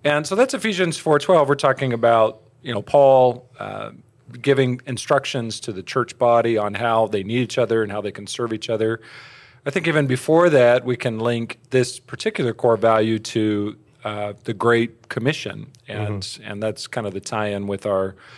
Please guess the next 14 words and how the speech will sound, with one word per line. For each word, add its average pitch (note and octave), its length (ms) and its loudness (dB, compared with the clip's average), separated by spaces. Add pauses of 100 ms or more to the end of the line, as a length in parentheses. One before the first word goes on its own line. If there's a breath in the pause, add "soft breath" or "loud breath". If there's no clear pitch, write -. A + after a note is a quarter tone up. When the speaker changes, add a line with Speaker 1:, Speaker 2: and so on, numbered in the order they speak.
(360 loud breath)
Speaker 1:
with G#2+ 160 -4
our G#2+ 160 4
own G#2+ 160 0
mission B2+ 320 -4
statement, G#2+ 520 -8
because G#2+ 520 -2 (320 soft breath)
what, C3 220 -2
what D#3 100 4
does D#3 140 0
it C#3 80 -4
mean D3 280 2
to B2+ 220 0
equip - 640 2
the A#2+ 100 0